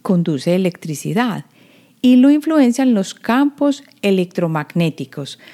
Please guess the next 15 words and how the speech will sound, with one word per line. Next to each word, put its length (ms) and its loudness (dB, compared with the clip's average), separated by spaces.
que 120 0
funcionan 800 0
bajo 640 -2
la 200 0
misma 440 -2
fuerza 400 -2
que 120 -4
mantiene, 460 -4
como 180 -2
quien 160 -6
dice, 340 -6
a 120 -4
los 260 -6
imanes 480 -2
pegados 560 -4